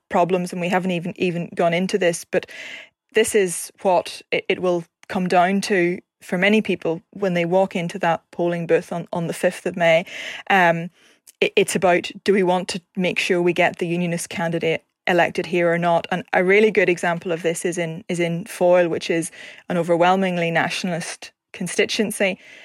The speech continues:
There's one u-, unionist, um,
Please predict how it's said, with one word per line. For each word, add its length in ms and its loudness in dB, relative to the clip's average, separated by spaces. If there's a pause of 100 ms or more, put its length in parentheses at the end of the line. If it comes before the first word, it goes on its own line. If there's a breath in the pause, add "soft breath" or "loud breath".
(160 loud breath)
There's 180 2
one 380 2 (200)
u-, 100 -10 (180)
unionist, 720 -4 (160)
um, 460 0